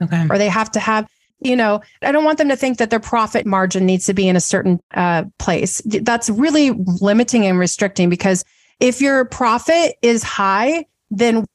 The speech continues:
Speaker 2: what's being sacrificed on the other end?
Speaker 1: Yeah.
Speaker 2: So it has to be right for you. Um,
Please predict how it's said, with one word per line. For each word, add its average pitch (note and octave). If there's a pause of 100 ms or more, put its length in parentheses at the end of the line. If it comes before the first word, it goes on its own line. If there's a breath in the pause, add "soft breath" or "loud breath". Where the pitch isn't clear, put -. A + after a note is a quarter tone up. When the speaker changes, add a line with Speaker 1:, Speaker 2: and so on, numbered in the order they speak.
Speaker 2:
what's A#3
being A#3
sacrificed G3
on F#3
the F#3
other E3
end? -
Speaker 1:
Yeah. E3+
Speaker 2:
So A#3+
it A#3
has D#4
to F4+
be D4+
right A3
for A3
you. F#3+ (540)
Um, A3